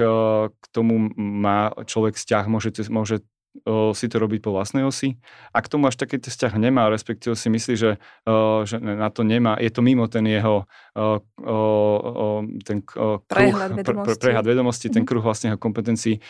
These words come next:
Speaker 1: tak môže na to využiť, e, buď nejakých profesionálnych správcov, ako je napríklad I A D Investments, alebo, e, môže osloviť nejakého finančného sprostredkovateľa, ktorý mu určite rád pomôže a nastaví toho portfólio podľa jeho potrebám.
Speaker 2: Používate vy pr-, pri svojej práci aj niektoré z rád Charlieho Mangera?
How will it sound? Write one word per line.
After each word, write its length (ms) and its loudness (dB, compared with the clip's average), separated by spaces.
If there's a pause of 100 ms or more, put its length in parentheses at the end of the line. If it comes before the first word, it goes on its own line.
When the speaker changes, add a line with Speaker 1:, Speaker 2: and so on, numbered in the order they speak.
(160)
Speaker 1:
tak 160 4
môže 160 2
na 160 0
to 80 2
využiť, 340 2
e, 60 2 (160)
buď 120 -4 (120)
nejakých 320 -4
profesionálnych 640 -4
správcov, 560 -2
ako 160 -14
je 80 -6
napríklad 380 -4 (180)
I 160 -2
A 80 2
D 80 2
Investments, 480 -2
alebo, 320 0 (320)
e, 80 -8
môže 400 2
osloviť 320 -2
nejakého 220 -4
finančného 500 -4
sprostredkovateľa, 720 -6
ktorý 240 -6
mu 160 -4
určite 240 -6
rád 240 -2
pomôže 400 -8 (400)
a 320 0
nastaví 400 -4
toho 160 -12
portfólio 480 -8
podľa 400 -10
jeho 240 -4
potrebám. 480 -10 (480)
Speaker 2:
Používate 480 -2
vy 160 -2
pr-, 160 -12
pri 160 -2
svojej 280 0
práci 520 0
aj 160 2
niektoré 400 -4
z 80 -6
rád 360 -2
Charlieho 360 -6
Mangera? 400 -6